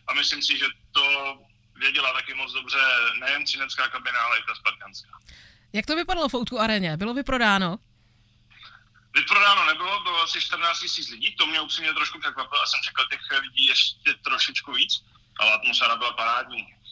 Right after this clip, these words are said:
Speaker 1: Seděli jsme, eh, dole náš kotel napráskaný, všechny tribuny napráskaný, hezké choreo spartanské. Bylo to fakt jako fajn, tak jak, eh, hráči o tom mluvili, jak se na to strašně těší, že to bude svátek hokeje, tak za mě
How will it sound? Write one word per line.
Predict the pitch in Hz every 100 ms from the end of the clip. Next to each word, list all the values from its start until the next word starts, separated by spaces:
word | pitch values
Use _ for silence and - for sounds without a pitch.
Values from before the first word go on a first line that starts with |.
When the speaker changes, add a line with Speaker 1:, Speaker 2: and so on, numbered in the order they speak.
| -
Speaker 1:
Seděli | 113 113 117
jsme, | 120 123
eh, | 117 110 - - - - - -
dole | 127 127 - - - - - - -
náš | - 120 -
kotel | 135 135 139
napráskaný, | 131 135 127 - 127 -
všechny | 131 131 127
tribuny | 135 123 127
napráskaný, | 131 117 123 123 - 131 131
hezké | 151 - -
choreo | - 147 151 -
spartanské. | - - - - - - - - - - - -
Bylo | -
to | - - _ _ _ _ _ _ _ _ -
fakt | - 1077
jako | 1077 1077 1077 - -
fajn, | 1077 1077 -
tak | 1077
jak, | - -
eh, | 127 123 127 -
hráči | 123 123 -
o | 127
tom | 127 131
mluvili, | 127 123 127
jak | 123
se | -
na | 120
to | 117
strašně | - - -
těší, | 113 127 - 127
že | 120
to | 120
bude | 117 120
svátek | - 120 113 113
hokeje, | 107 113
tak | 110 107
za | 113
mě | 113